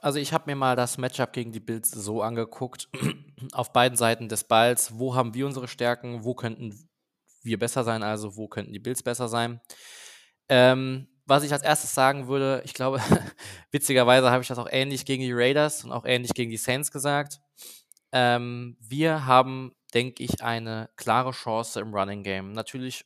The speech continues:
unsere beiden Running Backs haben bisher nicht überzeugt. Ähm, wir hatten aber dieses, diese Woche, also letzte Woche gegen die Raiders eine Steigerung, beide mit vier Yards per Carry,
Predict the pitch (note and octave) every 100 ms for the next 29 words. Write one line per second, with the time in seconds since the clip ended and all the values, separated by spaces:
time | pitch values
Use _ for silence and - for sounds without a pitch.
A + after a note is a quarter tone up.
0 | _ - A#2 A#2 A2+ A#2 A#2 A#2 B2 A#2
1 | A#2 - A2+ A2 A2+ - A2 G#2+ - _
2 | _ _ _ _ _ _ C#3 D#3 F3 -
3 | D#3+ C3 A#2+ - C#3+ D3+ F3+ - - -
4 | _ - C3 B2+ B2+ C3 D#3 F#3 _ _
5 | _ _ _ - B2 A#2+ - A2+ A#2 A2+
6 | B2+ A#2+ A#2+ - - C3 A#2 A2+ A#2 B2
7 | A2 - A2+ B2+ B2+ A#2+ A2 A2 A2 A2+
8 | A2+ A#2 A#2 - - - A#2 A2 - A2
9 | A#2 C3 B2+ C3 B2+ B2 A2 B2 B2 A2+
10 | - - - C3+ B2 A#2 B2 - - A#2
11 | - C3 D3 F3